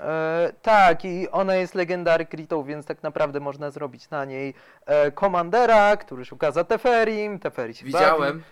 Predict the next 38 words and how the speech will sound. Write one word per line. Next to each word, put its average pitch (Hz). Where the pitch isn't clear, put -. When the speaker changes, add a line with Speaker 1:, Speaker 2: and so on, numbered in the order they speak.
Speaker 2:
tak, 143
widziałem 143
ten 143
deck, 131
działa. 127
Speaker 1:
E, 170
Speaker 2:
I -
ona -
chyba 269
Speaker 1:
właśnie 254
Speaker 2:
jeszcze 247
szuka... 185
ona 208
chyba 214
też 208
szuka -
grup, 139
nie 139
wiem 147
czy -
jestem, 127
nie 156
jestem 190
Speaker 1:
Tak, 170
Speaker 2:
pewien, 120
Speaker 1:
szuka 123
Speaker 2:
ale 151
Speaker 1:
grup. 135
Speaker 2:
te 139
spele 160
chyba 160
szukały 131
grup 107
też. -
Speaker 1:
Tak, 160
szukają 147
grup, 135
jasne. 131